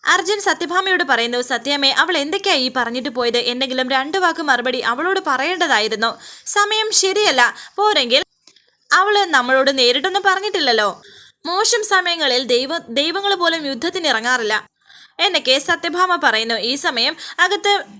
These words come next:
കളക്ടർ, ഏ, ചില ഫോട്ടോസൊക്കെ മൊബൈലിൽ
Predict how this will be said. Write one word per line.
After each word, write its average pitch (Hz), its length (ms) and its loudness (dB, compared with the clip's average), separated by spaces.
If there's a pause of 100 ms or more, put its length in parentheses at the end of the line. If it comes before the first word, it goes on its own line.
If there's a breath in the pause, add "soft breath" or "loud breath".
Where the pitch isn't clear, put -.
(460)
കളക്ടർ, 359 460 2 (240 loud breath)
ഏ, 277 120 2
ചില 392 220 0
ഫോട്ടോസൊക്കെ 370 680 -2
മൊബൈലിൽ 254 500 -4